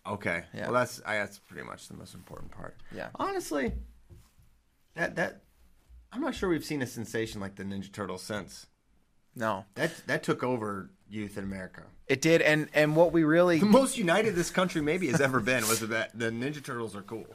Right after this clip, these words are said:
Speaker 2: But that was, that was back when musical artists
Speaker 1: Mm-hmm.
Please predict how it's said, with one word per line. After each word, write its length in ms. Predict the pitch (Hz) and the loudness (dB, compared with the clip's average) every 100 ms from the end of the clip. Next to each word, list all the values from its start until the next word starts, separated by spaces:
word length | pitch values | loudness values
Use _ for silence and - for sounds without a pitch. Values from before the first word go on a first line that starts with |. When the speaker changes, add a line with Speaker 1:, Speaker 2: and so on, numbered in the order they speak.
| - | -2
Speaker 2:
But 140 | 143 | 4
that 120 | 185 | 8
was, 140 | 302 247 | 6 4
that 460 | - 113 123 208 | -2 0 6 6
was 120 | 311 143 | 6 4
back 300 | 147 156 - | 8 8 6
when 320 | 139 131 123 | 2 0 0
musical 400 | 139 185 190 147 | 0 2 2 4
artists 600 | 127 131 120 117 - - - _ _ _ - | 6 6 6 4 4 2 -4 _ _ _ -12
Speaker 1:
Mm-hmm. 220 | 90 92 | -6 -6